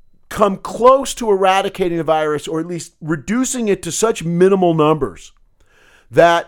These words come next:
when these variants do start to show up, we've already gotten to a point where we've got the thing tamped down. If the variants outrace us, and they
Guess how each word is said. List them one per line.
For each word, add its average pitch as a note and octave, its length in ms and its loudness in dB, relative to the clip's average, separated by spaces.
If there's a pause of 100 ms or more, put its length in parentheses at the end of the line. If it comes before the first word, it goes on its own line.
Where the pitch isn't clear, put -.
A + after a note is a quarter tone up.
(120)
when A#3 540 0
these G3 260 -8
variants F#3+ 500 -2
do G#3+ 440 -6
start - 680 0 (420)
to E3+ 480 -6
show F3 400 0
up, D#3+ 360 0 (420)
we've F3 220 -8
already A#3 480 4
gotten F#3 360 2
to E3+ 100 -4
a D#3+ 40 -2
point E3 300 0
where D3+ 120 -4
we've C3+ 180 -2
got B2+ 240 -2
the B2+ 80 -8
thing A2+ 280 -6
tamped - 540 -14
down. - 320 -6 (600)
If E3+ 240 0
the E3 80 -4
variants A#3 680 -2 (220)
outrace F#3 1000 0 (100)
us, - 540 -8 (400)
and E3 240 0
they F3 180 -2